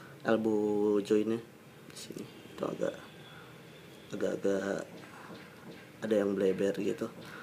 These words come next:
Tapi kalau di belakangnya rapih, rapih. Hasbro udah mulai insaf ya, insaf.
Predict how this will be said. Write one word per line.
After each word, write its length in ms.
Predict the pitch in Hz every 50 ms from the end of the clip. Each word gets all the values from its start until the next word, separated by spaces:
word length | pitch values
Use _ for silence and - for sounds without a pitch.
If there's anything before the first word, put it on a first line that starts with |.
| - - -
Tapi 340 | - 113 139 156 147 - - - -
kalau 160 | 117 113 104
di 80 | 113
belakangnya 480 | 107 110 104 101 107 104 110 117 120 135 131 - - - - - - -
rapih, 320 | 110 113 - - 120 117 - - - -
rapih. 320 | - - - - 113 - - - - - - - - - - - - - - - - - -
Hasbro 420 | 117 110 - 117 117 117 123 127 123
udah 160 | 113 107 101
mulai 540 | 104 101 98 95 95 95 95 101 95 95 - - - - - - -
insaf 800 | - 143 143 127 - - - - - 156 131 - - - - -
ya, 180 | - - - - - -
insaf. 760 | 127 107 104 - - - 143 143 156 175 190 190 180 165 135